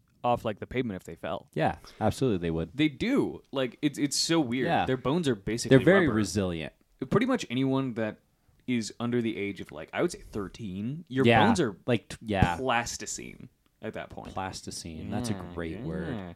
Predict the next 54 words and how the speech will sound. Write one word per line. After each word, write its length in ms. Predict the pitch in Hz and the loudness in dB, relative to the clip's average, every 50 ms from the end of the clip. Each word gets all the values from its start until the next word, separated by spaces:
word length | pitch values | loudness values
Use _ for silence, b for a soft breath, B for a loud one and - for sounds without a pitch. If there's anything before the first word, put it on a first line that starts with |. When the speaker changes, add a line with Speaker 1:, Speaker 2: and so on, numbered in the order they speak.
| B B B B | B B B B
Speaker 1:
I 60 | B 113 | B -4
wanted 180 | 117 117 104 | -2 -2 -4
to 60 | 90 | -6
pull 240 | - - 104 85 80 | -8 -10 -10 -10 -8
it 60 | 80 | -10
out 240 | 85 80 80 80 - _ - | -10 -12 -12 -14 -16 _ -12
for 60 | 95 | -10
Speaker 2:
Yeah, 200 | 95 90 87 87 | -8 -8 -6 -8
Speaker 1:
this. 100 | 90 92 - | -8 -10 -12
Speaker 2:
that's 60 | - - | -14 -14
a 40 | 87 | -14
good 80 | 78 - | -14 -14
one. 100 | 80 80 | -12 -8
Speaker 1:
So, 440 | - - 160 165 143 120 113 110 - - - _ - - - - | -4 0 2 2 2 2 0 -2 -6 -12 -20 _ -20 -20 -16 -10
Speaker 2:
Yeah. 240 | - 113 101 90 85 - - - | -6 -4 -4 -4 -6 -10 -12 -6
Speaker 1:
I 60 | 131 135 | -6 -6
think 240 | 135 - 185 170 | -4 -4 -4 -2
we 80 | 165 175 | -2 -2
need 140 | 165 156 123 | -2 -2 -4
to 60 | 110 | -6
do 140 | 101 98 76 | -8 -10 -10
that, 200 | 69 - - - - _ | -12 -14 -16 -18 -20 _
you 80 | - - - - | -20 -10 -2 2
Speaker 2:
I 100 | 160 160 | 2 4
think 160 | 143 139 123 | 4 2 2
Speaker 1:
know? 20 | - | 2
Speaker 2:
so, 80 | 104 | 0
too. 260 | 92 - - 85 80 85 | 0 0 -2 -4 -4 -4
Speaker 1:
Because 240 | 131 131 - 143 127 | -6 -4 -4 -2 -2
they're 160 | 139 147 143 | 0 2 2
already 220 | 139 160 214 190 127 | 4 4 2 0 0
saying, 460 | - 113 107 117 113 92 87 92 - | -2 -4 -6 -4 -6 -6 -8 -10 -12
like, 240 | - 95 98 92 - | -10 -10 -10 -8 -10
your 80 | 101 101 | -12 -10
kid 220 | - 120 117 107 | -6 -6 -6 -6
can 120 | - 113 104 | -4 -6 -6
work 160 | 104 98 - | -6 -8 -8
at 80 | 87 | -10
Wendy's 640 | 87 95 98 104 104 104 104 104 - - - - _ - | -10 -8 -8 -6 -6 -6 -6 -6 -8 -12 -18 -20 _ -20
again. 320 | - 107 113 107 104 104 - | -16 -12 -10 -10 -10 -10 -10
No, 180 | 110 110 98 90 | -10 -12 -12 -12
fuck 200 | - 113 110 - | -10 -10 -10 -10
that, 140 | - - - | -12 -16 -16
bro. 260 | - 76 71 85 104 _ - | -14 -14 -14 -16 -16 _ -12
We, 200 | 98 104 101 85 - 110 | -10 -10 -10 -10 -12 -12
we 240 | 107 107 107 107 98 | -10 -10 -8 -10 -10
say, 420 | - - 107 98 95 92 92 92 _ _ _ _ _ _ _ _ _ _ _ _ _ _ - | -12 -10 -10 -8 -8 -8 -10 -12 _ _ _ _ _ _ _ _ _ _ _ _ _ _ -10
"To 120 | - 123 | -10 -8
the 60 | 107 | -6
mines 260 | 104 95 92 90 87 85 | -6 -8 -8 -8 -10 -12
with 160 | 87 - - | -14 -16 -16
you." 100 | - - - _ _ _ - | -20 -20 -20 _ _ _ -2
Speaker 2:
Yeah, 260 | 214 240 202 113 92 - | 4 6 6 6 6 4
absolutely. 760 | - 131 135 - - 117 104 110 117 117 92 92 90 85 78 | 2 -2 -2 0 2 4 4 6 4 4 2 0 -2 -4 -4